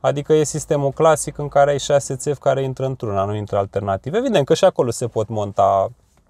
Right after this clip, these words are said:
asemenea kituri turbo și sigur sunt, pentru că oricum motorul la stoc are undeva la șase sute șaizeci de cai, ceva de genul.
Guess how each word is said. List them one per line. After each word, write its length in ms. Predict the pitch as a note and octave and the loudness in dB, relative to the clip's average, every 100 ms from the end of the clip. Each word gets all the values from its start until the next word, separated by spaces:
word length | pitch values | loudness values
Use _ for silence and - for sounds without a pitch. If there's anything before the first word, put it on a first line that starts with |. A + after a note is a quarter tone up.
| _ _ _ _ _ | _ _ _ _ _
asemenea 520 | A#2 A2+ A#2+ A#2 A#2 | 0 0 0 0 0
kituri 380 | - B2 - G#2+ | 0 -6 -6 -8
turbo 440 | - A2 G#2+ A#2+ E3+ - - - _ | -4 -4 2 2 2 -6 -20 -20 _
și 180 | - D#3+ | -8 -4
sigur 360 | - E3 B2+ | 0 0 2
sunt, 340 | A2 - A2+ G2 | 0 0 -2 0
pentru 320 | A#2 A2+ B2 | -2 -2 -4
că 120 | - B2 B2 B2+ | 2 2 4 2
oricum 300 | C3+ C3+ B2+ | 0 -2 -2
motorul 420 | A2+ A2 - A#2 | 0 0 2 2
la 100 | A2 | 4
stoc 360 | G#2+ - A#2+ - | 2 2 -2 2
are 140 | A2 | 2
undeva 300 | A2 G#2+ A2 | 2 -2 0
la 220 | G#2+ G#2+ G#2 - _ _ _ _ | 0 0 -2 -8 _ _ _ _
șase 220 | _ - B2 | _ 2 2
sute 160 | - | 0
șaizeci 400 | - C#3 G2+ G#2 | -4 -2 -2 -4
de 120 | G#2 | -6
cai, 240 | G#2 C3 G2 | 0 2 2
ceva 260 | - G#2 | -2 -4
de 120 | G2+ G#2+ | -4 -6
genul. 340 | G#2 G#2 C3+ | -8 -6 -8